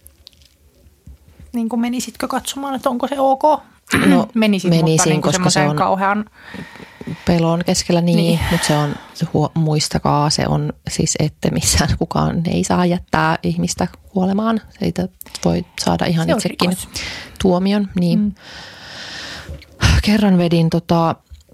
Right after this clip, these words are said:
Speaker 2: äh, siis ratikan alta ihmistä pois. Se oli vähän vaikeeta, kun hän oli aika iso kokoinen mies.
Speaker 1: Ai.
Speaker 2: Niin se ei ihan helposti onnistunut.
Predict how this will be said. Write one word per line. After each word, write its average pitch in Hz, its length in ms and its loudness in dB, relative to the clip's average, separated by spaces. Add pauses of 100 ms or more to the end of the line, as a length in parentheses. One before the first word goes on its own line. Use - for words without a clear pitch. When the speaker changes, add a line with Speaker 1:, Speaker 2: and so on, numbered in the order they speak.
(540)
Speaker 2:
äh, 170 380 2 (100)
siis - 300 2 (140)
ratikan 165 500 2
alta 151 320 0 (200)
ihmistä 180 440 2
pois. 190 320 2
Se - 100 -2
oli 175 120 2
vähän 180 180 2
vaikeeta, 214 460 0 (120)
kun 214 140 4
hän 214 140 4
oli 214 140 2
aika 220 220 0
iso 214 320 2
kokoinen 233 500 2
mies. 277 400 0 (240)
Speaker 1:
Ai. - 180 -10 (920)
Speaker 2:
Niin 190 240 4
se 185 460 0 (400)
ei 170 420 2
ihan 185 440 2
helposti 202 500 0 (360)
onnistunut. 233 580 2